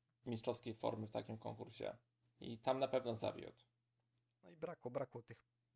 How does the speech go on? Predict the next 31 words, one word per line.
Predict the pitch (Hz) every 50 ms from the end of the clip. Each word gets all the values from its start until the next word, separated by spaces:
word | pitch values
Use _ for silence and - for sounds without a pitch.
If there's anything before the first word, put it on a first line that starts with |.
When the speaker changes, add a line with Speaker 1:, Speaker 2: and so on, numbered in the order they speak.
| - _ -
Speaker 2:
tam | 131 123
brakło | 117 120 127 - - - 123
im | 120 117 117 117 113 113 110 107 _ _ _ _ _ _ _ _ _ _ _ _ _
praktycznie | _ - _ _ _ - - - 127 120 120
dziesięć | 117 120 - 135 120
punktów. | - - 143 123 113 _ - - - - _ -
No | 120 120
i | 123
tych | - - 117
dziesięciu | 117 117 - 127 113 - 117
punktów | - - 123 117 - - 127 123 - - - _ _ _ _ _ _ _ _
wystarczyło, | - - - 123 - - - 147
jakby | 120 117 117 117
skoczył | - - 127 - - -
praktycznie | - 117 - -
na | 123 113
poziomie | - 123 - 123 120 120
Aschenwalda | 123 - - 127 123 113 127 117 113 104 110
te | - - 107
dwa | 113 113 113
skoki. | - - - 117 _ - - _ _ _ _ _ _ _ - _ _ _ _ _ _ _ _ -
I | 120 120 117
by | 113 117 120 113
była, | 117 120 120 117 120 120 120 120 120 120 120 120 - - 101 104 - -
no, | - - - - - _ -
na | 131
dziesiąte | 123 117 113 - 131 113 - 120
punktu | - - 123 110 _ - - 120 127 135
tutaj. | - - _ - - - - - - 110 _ _ _ _ _ _ _ _ _ -
No | 139 139
tak, | 131 - 160